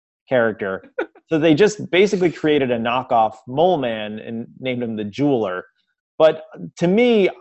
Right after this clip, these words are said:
Speaker 2: I thought he also had elements of the Puppet Master.
Speaker 1: Yes.
Speaker 2: Uh, specifically, like, in the way he kind of obsesses over Alicia
Speaker 1: Oh,
Speaker 2: Master.
Speaker 1: it's so creepy. It's
Speaker 2: So
Speaker 1: so
Speaker 2: creepy.
Speaker 1: creepy.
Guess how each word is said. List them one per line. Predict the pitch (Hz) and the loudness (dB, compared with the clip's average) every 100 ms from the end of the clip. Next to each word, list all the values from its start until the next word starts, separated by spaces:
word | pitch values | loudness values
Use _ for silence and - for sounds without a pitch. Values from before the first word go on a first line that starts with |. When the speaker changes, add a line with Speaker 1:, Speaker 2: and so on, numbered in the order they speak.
| - | -4
Speaker 2:
I | 175 | -2
thought | 196 208 | 2 2
he | 175 | 2
also | 139 156 165 | 2 2 0
had | 139 127 | -6 -4
elements | 127 127 120 113 110 - | -4 -2 -4 -8 -10 -10
of | 120 98 | -10 -10
the | |
Puppet | 101 131 127 110 | -6 -6 -4 -6
Master. | 104 92 - 95 87 - _ - | -8 -8 -10 -10 -10 -12 _ -4
Speaker 1:
Yes. | 127 113 110 | -4 -4 -4
Speaker 2:
Uh, | 104 - | -4 -6
specifically, | - 147 131 185 165 165 | -8 -2 2 2 4 4
like, | 139 127 139 | 4 2 0
in | 123 | 0
the | |
way | 117 113 113 | 2 2 0
he | 110 110 110 107 104 98 98 _ _ _ _ _ | -4 -6 -6 -4 -6 -8 -12 _ _ _ _ _
kind | 127 | -8
of | 104 | -6
obsesses | 98 - 127 120 110 | -8 -4 -2 -2 -4
over | 110 104 | -4 -4
Alicia | 95 107 107 - 101 | -4 -4 -4 -4 -8
Speaker 1:
Oh, | 90 | -6
Speaker 2:
Master. | 101 107 98 | -4 -4 -6
Speaker 1:
it's | - - | -10 -6
so | 123 123 117 | 0 0 0
creepy. | - 120 110 92 85 82 | -6 -10 -10 -10 -14 -14
It's | - - | -16 -16
Speaker 2:
So | - 131 | -8 -4
Speaker 1:
so | 123 | -2
Speaker 2:
creepy. | 113 110 139 101 95 | -2 0 0 -2 -6
Speaker 1:
creepy. | 120 107 98 | -6 -6 -10